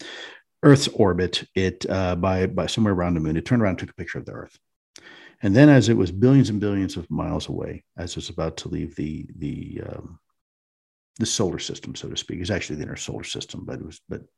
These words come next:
you know, to the best of our knowledge at the time, it was the solar system.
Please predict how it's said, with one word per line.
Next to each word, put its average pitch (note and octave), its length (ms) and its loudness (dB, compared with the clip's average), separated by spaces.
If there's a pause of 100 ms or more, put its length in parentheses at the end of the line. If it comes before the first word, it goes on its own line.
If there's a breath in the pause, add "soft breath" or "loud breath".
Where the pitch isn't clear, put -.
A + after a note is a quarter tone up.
(160)
you F#2+ 100 -6
know, - 100 -10 (140)
to - 80 -14
the E2+ 60 -10
best G2 220 -4
of F2 60 -8
our D#2+ 80 -4
knowledge D2+ 340 -6
at - 60 -18
the - 60 -12
time, - 260 -8
it B2 80 -8
was A#2 220 -10
the C3 180 -10
solar - 240 -12
system. - 360 -16